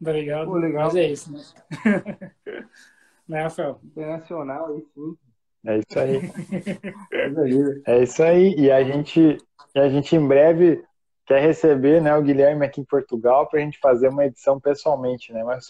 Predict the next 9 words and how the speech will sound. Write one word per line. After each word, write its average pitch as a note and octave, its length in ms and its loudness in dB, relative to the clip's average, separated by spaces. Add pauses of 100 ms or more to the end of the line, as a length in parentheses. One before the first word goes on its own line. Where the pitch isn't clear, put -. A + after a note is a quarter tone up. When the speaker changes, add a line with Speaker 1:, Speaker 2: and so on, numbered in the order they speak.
(140)
Speaker 3:
por A#3+ 140 4
enquanto, A3 500 2 (300)
vamos D#3 280 2
assim C#3+ 320 0
mesmo, C3 440 0
à B2+ 100 0
distância, B2+ 400 0
Speaker 2:
Amém. D#3 300 -2
Speaker 3:
online. C3+ 680 2